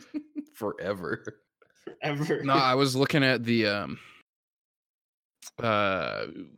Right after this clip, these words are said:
Speaker 3: for my thirtieth birthday party, Megan found a bunch of old pictures of me and put them up on, like, a bulletin board. And one of the pictures that she found was when we all got in our, like, yellow man, green man, orange man suits.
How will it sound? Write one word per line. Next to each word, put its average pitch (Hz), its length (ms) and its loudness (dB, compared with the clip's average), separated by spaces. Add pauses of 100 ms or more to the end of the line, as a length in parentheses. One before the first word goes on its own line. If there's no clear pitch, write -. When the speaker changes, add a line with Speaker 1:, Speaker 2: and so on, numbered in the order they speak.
(640)
Speaker 3:
for 117 380 6
my 107 440 4 (320)
thirtieth 107 500 -2
birthday 98 360 -4
party, 90 360 -4
Megan 101 400 -6
found 95 240 -6
a - 60 -6
bunch 98 220 -10
of - 60 -8
old 95 200 -4
pictures 104 340 -10
of 101 100 -6
me 101 180 -4
and 101 120 -8
put - 160 -12
them 104 140 -8
up 101 160 -10
on, 90 120 -8
like, 95 120 -12
a - 60 -12
bulletin 101 360 -6
board. 110 300 -2 (580)
And 107 260 2
one 113 200 4
of 107 100 0
the 101 80 -2
pictures 107 400 -4
that 113 120 -2
she - 120 -8
found 117 360 2
was 107 160 -2
when 101 180 -4
we 80 300 -6
all 104 260 -2
got 101 240 0
in 104 140 -4
our, 98 160 -4
like, 76 360 -6
yellow 107 280 -2
man, 107 360 0
green 107 300 0
man, 101 320 -2
orange 107 320 -4
man 107 240 -2
suits. - 460 -4